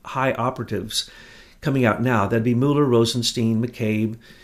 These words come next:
uh, Wray, uh, Sessions. We now know how Sessions fits into all of it. He was part of Uranium One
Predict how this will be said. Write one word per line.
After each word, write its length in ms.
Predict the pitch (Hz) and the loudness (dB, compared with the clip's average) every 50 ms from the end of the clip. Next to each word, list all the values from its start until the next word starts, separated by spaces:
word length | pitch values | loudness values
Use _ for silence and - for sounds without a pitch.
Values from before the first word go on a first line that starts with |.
| - - - - - - - _ - - | -20 -20 -20 -20 -20 -20 -20 _ -8 -2
uh, 200 | 139 139 135 135 127 | 0 2 2 2 4
Wray, 720 | 120 117 123 131 135 135 139 135 135 135 131 131 135 - - | 4 6 6 6 8 6 6 4 4 2 2 0 -2 -6 -6
uh, 300 | - - 123 131 139 143 - | -4 -2 -2 -2 -2 -4 -4
Sessions. 560 | - - - - 147 131 - - 143 135 120 117 | -2 0 2 4 4 4 2 2 0 0 0 0
We 80 | 139 | 0
now 220 | 135 143 151 170 175 | 2 4 4 4 4
know 220 | 165 156 156 151 | 4 4 4 4
how 200 | 127 147 147 143 | 4 4 2 2
Sessions 460 | 139 - 143 131 123 - 135 123 - | 2 2 0 0 0 0 -2 -2 -2
fits 280 | - - 123 123 - 123 | 0 0 0 0 0 0
into 240 | 113 113 110 - 98 | 0 0 0 -2 -2
all 160 | 92 90 95 | -2 -2 -2
of 100 | 95 101 | -4 -4
it. 140 | 104 101 98 | -6 -6 -4
He 120 | 110 131 | -2 -2
was 140 | 127 127 117 | 0 0 -2
part 260 | - - 143 131 131 | -2 0 0 0 0
of 100 | 127 123 | 0 0
Uranium 480 | 120 113 117 117 113 117 117 117 113 104 | 0 2 2 2 2 2 2 2 0 0
One 320 | 107 104 104 104 104 104 | 0 0 -2 -2 -2 -4